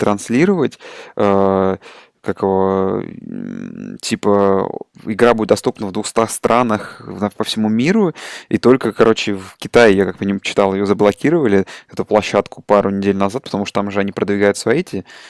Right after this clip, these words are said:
трансляб-, транслибельные т-, площадки, вот, и там какие-то огромные бабки-то выкупилось, но в итоге, просто если ты спрашиваешь, а нафига нет делают, вроде когда, помнишь, в прошлом году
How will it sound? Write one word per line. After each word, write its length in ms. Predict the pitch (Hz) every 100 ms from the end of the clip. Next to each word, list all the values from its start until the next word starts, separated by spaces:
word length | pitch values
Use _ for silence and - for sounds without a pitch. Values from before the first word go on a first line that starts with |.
| - -
трансляб-, 520 | 101 98 110 107 98
транслибельные 720 | - 110 - 110 101 98 101 98
т-, 160 | -
площадки, 640 | - 107 107 - 98 - 101
вот, 240 | 98 95 - - - -
и 80 | 98
там 160 | 107
какие-то 340 | 104 107 110 107
огромные 320 | 107 107 104
бабки-то 500 | 104 104 - 104 104
выкупилось, 520 | 120 202 - 123 117
но 160 | 156 165
в 40 |
итоге, 300 | 175 170 156 - - - _ _ _ _ _ _ - -
просто 220 | 107 -
если 100 | 117
ты 60 | 113
спрашиваешь, 420 | - 113 113 101
а 60 | 107
нафига 320 | 104 101 101
нет 180 | 110 104
делают, 360 | 120 156 202 107
вроде 240 | 107 107
когда, 220 | - 98
помнишь, 300 | - 127 143
в 40 | -
прошлом 320 | - - 101
году 380 | 101 101 107